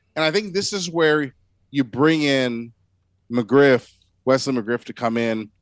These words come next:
and, and sort of his influences and that sort of thing to be a different voice. Just so that Brian Brown, like, I think Brian Brown is a, is just a very conservative, conservatively natured, you know, defensive coordinator. And I think it,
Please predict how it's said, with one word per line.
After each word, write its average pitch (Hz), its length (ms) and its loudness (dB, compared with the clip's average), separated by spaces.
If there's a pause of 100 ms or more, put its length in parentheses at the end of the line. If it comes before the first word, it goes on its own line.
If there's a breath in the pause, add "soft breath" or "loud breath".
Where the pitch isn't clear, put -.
(320)
and, 131 100 -8
and 120 140 -8
sort 131 140 0
of 110 80 -2
his 127 500 0 (340)
influences 120 840 0
and 110 140 -12
that 113 200 -4
sort 113 200 -4
of 104 60 -10
thing 107 200 -10 (240 soft breath)
to 139 100 -4
be 143 200 2
a 135 40 2
different 120 480 -6
voice. 117 400 -4 (300)
Just 196 240 -2
so 196 80 -6
that 170 100 -4
Brian 143 300 0
Brown, 135 320 0
like, 127 160 -8
I 127 80 -6
think 208 200 -4
Brian 160 180 -4
Brown 143 140 -4
is 117 120 -8
a, 127 100 -8
is 120 180 -6
just - 240 -12
a 117 80 -10 (220)
very 123 320 -6
conservative, 107 920 -6 (1080)
conservatively 123 580 -4
natured, 104 580 -6 (220)
you 120 100 -4
know, 113 120 0
defensive 104 420 -8
coordinator. 117 420 -12
And 110 140 -10
I 165 140 -4
think 269 260 -8
it, 143 140 -14